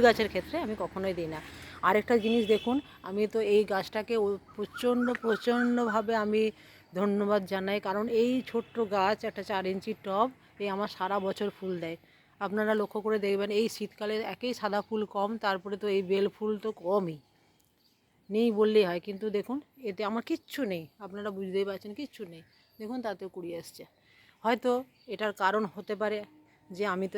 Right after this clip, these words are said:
একদম জৈব উপায়ে করি সমস্তটা, খুব গাছ সতেজ থাকে। আর তাছাড়া ছাদের গাছ কিন্তু একটু ভালোই থাকে, রোদ টোদ ভালো পায়। তো নিচের গাছে যাদের রোদ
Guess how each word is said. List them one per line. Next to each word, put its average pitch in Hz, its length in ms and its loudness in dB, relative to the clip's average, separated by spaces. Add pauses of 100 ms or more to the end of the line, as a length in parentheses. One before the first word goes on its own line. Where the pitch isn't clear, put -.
(120)
একদম 185 260 -2 (120)
জৈব 196 220 6 (140)
উপায়ে 226 300 0
করি 285 160 0 (140)
সমস্তটা, 226 480 -4 (560)
খুব 208 140 -4 (600)
গাছ 196 200 4 (320)
সতেজ 220 360 -2 (100)
থাকে। 240 280 0
আর 214 140 4
তাছাড়া 202 380 0
ছাদের 226 340 4 (120)
গাছ 196 160 4 (100)
কিন্তু 214 260 -6
একটু 240 140 -8 (120)
ভালোই 196 300 4
থাকে, 180 180 -2 (100)
রোদ 190 220 2
টোদ 202 120 -2 (100)
ভালো 185 260 -4
পায়। 185 260 -4
তো 381 60 -2 (720)
নিচের 208 400 2
গাছে 202 280 2 (500)
যাদের 202 340 4
রোদ 262 140 8